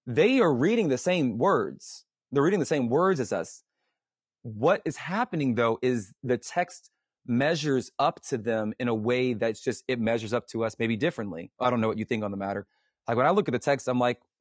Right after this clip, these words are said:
"Yes, Paul says those words, and yes, those words are true, and they're binding," however you wanna say that. And they're binding in that context, in that particular, they have a certain sense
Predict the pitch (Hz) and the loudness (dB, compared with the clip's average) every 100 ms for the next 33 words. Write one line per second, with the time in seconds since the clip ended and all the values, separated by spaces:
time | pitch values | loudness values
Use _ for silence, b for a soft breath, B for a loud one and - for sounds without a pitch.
0 | _ 135 196 202 - 160 147 147 139 131 | _ 0 2 2 2 0 2 2 2 0
1 | 107 156 135 104 113 143 139 135 123 104 | 0 0 0 0 2 2 2 0 0 0
2 | 127 123 - - _ _ - 131 123 - | 0 0 -2 -14 _ _ 2 4 2 -2
3 | - 226 156 113 117 131 131 135 117 107 | -4 2 2 2 0 2 2 2 -2 -2
4 | 107 117 113 110 107 - 151 113 104 - | -2 -2 0 0 -2 0 0 2 0 -2
5 | _ _ _ _ _ _ - 147 143 135 | _ _ _ _ _ _ -2 2 2 2
6 | 123 143 151 127 123 139 131 120 - - | 2 0 2 0 0 0 0 0 -4 -4
7 | 139 - 107 - 127 113 - 110 123 131 | -4 -2 -6 -4 -4 -2 -4 -8 -6 -4
8 | 113 113 143 131 117 - 151 117 - - | -2 0 0 -2 -4 -2 -2 -4 -10 -4
9 | 208 139 113 - - | -2 0 -2 -8 -16